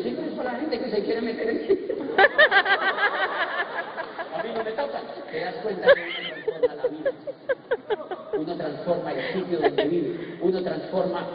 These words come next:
el lugar donde vive, no importa el lugar donde uno viva, uno lo transforma por las actitudes que tenga y por las acciones que hace. Pues bien, ¿por qué la gente entonces no ve algo tan increíble? ¿Por qué este Juan Carlos no vio esta oportunidad?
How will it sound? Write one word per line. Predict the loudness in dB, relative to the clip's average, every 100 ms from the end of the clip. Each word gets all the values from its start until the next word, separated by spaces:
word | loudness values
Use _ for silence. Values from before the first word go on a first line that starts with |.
| -2
el | 0 2
lugar | 2 2 2 0
donde | 0 2
vive, | 4 2
no | 0 0
importa | -2 0 2 2 4 0
el | 2
lugar | 4 4 2
donde | 0 0
uno | 2 4
viva, | 2 2
uno | 0 0
lo | -2
transforma | -2 -4 0 2 2 0 -4 -4
por | -2 0
las | -2 -2
actitudes | -4 -6 -6 -6 -6 -4
que | -4
tenga | -2 0 0
y | 0
por | 0 -2
las | -2
acciones | -4 -4 -2 -2 -4 -4
que | -6
hace. | -6 -8 -10 -8 -6
Pues | -2
bien, | 0 0 -2 -6 -10 -12 -18 -20 -20 -20 -20 -20 -20 2
¿por | 4 4 0
qué | -2 -4
la | -4 0
gente | 2 2 -2 -4 -6 -6 -12 -6
entonces | -2 0 0 0 0 0 0 -6 -4
no | 0 4
ve | 6 6
algo | 4 4
tan | 4 2
increíble? | 0 0 2 2 0 -4 -8 2
¿Por | 2 2
qué | -2 -6
este | -2 -2
Juan | 0 -2 0
Carlos | 2 2 2 0 0
no | 2
vio | 2 2
esta | 0 -2 0 0 0
oportunidad? | -2 -2 -2 0 2 2